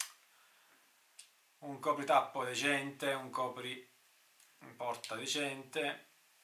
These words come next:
una punta o un inserto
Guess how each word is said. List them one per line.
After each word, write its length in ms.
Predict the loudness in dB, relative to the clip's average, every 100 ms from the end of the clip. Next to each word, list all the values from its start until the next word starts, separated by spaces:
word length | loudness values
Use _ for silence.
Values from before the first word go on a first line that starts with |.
| -20 -20 -20 -16
una 240 | -4 0 0
punta 680 | 0 -10 -2 4 4 2 -14 -20 -20 -20 -20 -20 -20 _ -20 -20 -20 -20 _
o 100 | -12
un 80 | -10
inserto 920 | -4 -2 0 0 -2 -10 -10 -10 -18